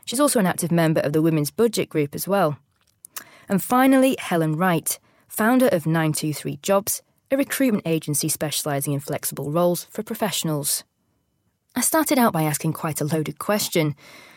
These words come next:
Just why does the gender pay gap still exist in today's society? Sam Smethers kicks things off, along with a few thoughts from Fran Bennett and Helen Wright.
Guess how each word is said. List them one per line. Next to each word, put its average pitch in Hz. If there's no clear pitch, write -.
Just -
why 254
does 277
the 269
gender 160
pay 202
gap 170
still 156
exist 147
in 151
today's 143
society? 180
Sam 156
Smethers 208
kicks -
things 156
off, 226
along 269
with 262
a 277
few 175
thoughts 190
from 151
Fran 143
Bennett 196
and 240
Helen 160
Wright. 156